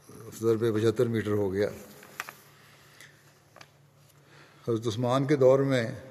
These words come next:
مسجد کے دروازوں کی تعداد چھ تھی۔ پہلی مرتبہ مسجد نبوی میں پتھروں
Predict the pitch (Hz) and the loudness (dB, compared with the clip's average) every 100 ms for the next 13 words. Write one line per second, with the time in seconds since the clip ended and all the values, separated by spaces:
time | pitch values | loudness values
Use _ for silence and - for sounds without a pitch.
0 | - - - 135 113 120 123 127 120 117 | -20 -20 -20 -8 -6 -4 -2 0 2 2
1 | 123 135 131 113 117 113 - 123 123 123 | 0 0 0 2 2 0 0 0 0 -4
2 | 113 - - - - - - - _ _ | -12 -14 -20 -20 -20 -20 -20 -20 _ _
3 | - 123 127 135 120 131 120 110 113 113 | -4 0 2 0 0 0 0 -2 -4 -4
4 | 117 117 120 113 117 - | -2 -2 -2 -2 -4 -2